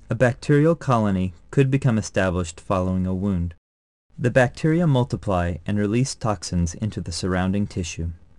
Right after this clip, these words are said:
If the individual has been immunized against tetanus, tetanus-specific toxin immunoglobulin exists in serum. When it encounters the bacterial toxins, it binds and blocks the deleterious effect this toxin has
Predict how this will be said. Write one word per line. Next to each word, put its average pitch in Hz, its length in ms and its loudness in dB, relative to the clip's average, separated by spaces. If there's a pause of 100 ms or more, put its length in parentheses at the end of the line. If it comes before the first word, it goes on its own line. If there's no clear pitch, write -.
(300)
If 143 120 2
the 156 180 2
individual 135 680 4
has 104 240 -2
been 107 200 0
immunized 107 540 4
against 90 340 -4
tetanus, 92 520 -4 (480)
tetanus-specific 139 920 0
toxin 127 440 -2
immunoglobulin 101 1000 0
exists 95 500 -4
in 87 120 -2
serum. 85 460 -2 (1080)
When 131 180 4
it 143 120 2
encounters 135 520 2
the 113 100 -4
bacterial 113 560 0
toxins, 85 680 -4 (240)
it 107 240 -8
binds 87 540 0
and 104 180 -4
blocks 110 300 0
the 107 100 -2
deleterious 110 720 0
effect 90 360 -2 (100)
this 101 160 -4
toxin 107 460 -4
has 82 360 -2